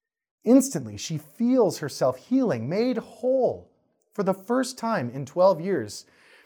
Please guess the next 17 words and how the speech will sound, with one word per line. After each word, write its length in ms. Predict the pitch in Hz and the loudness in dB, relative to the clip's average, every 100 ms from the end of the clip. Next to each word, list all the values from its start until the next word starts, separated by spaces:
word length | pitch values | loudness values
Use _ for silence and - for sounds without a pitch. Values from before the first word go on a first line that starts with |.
| _ - | _ -4
And 120 | 185 | 2
elated, 600 | 190 190 220 294 185 101 - | 4 6 4 4 2 -4 -4
or 240 | 165 190 | -2 -2
perhaps 560 | 190 170 185 180 - - | 0 -2 -2 -4 -6 -16
shocked, 680 | - - 240 196 107 - - | -14 -2 0 0 -4 -18 -20
she 220 | - - 175 | -14 -6 -4
moves 480 | 156 185 240 214 | -2 0 -2 0
away 300 | 247 156 156 | 0 2 0
from 220 | 160 170 135 | -2 -6 -6
Jesus 460 | 131 127 131 - | -8 -8 -10 -12
as 220 | - 135 | -6 -6
quickly 540 | - - 269 269 262 220 | -6 0 0 0 -6 -4
as 120 | 151 | -6
she 200 | 180 156 | -6 -6
had 120 | 147 | -6
approached 440 | 143 - 123 - - | -6 -10 -10 -12 -16
him. 180 | 92 | -18